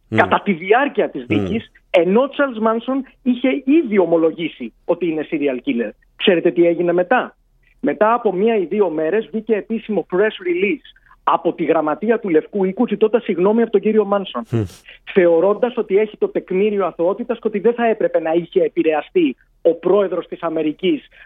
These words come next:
Speaker 2: από την περιραίουσα ατμόσφαιρα και τα δημοσιεύματα. Γιατί το λέω αυτό; Για να απαντήσω τώρα ευθέως στο ερώτημά σας. Διότι και ο νόμος, ε,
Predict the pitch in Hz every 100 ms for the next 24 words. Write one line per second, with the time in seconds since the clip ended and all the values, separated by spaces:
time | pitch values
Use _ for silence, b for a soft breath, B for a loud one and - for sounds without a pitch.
0 | B 170 175 175 175 170 165 165 190 160
1 | 175 156 160 - 151 143 139 143 139 -
2 | 127 - 120 117 - _ _ _ - 139
3 | - 220 202 185 196 175 - 170 123 _
4 | _ _ _ _ - 131 156 151 151 143
5 | 190 185 185 180 185 185 185 - 180 170
6 | 160 175 175 160 151 110 - _ _ _
7 | _ _ _ 151 170 160 156 165 151 147
8 | - _ _ - 226 254 269 233 190 147
9 | 123 - _ _ _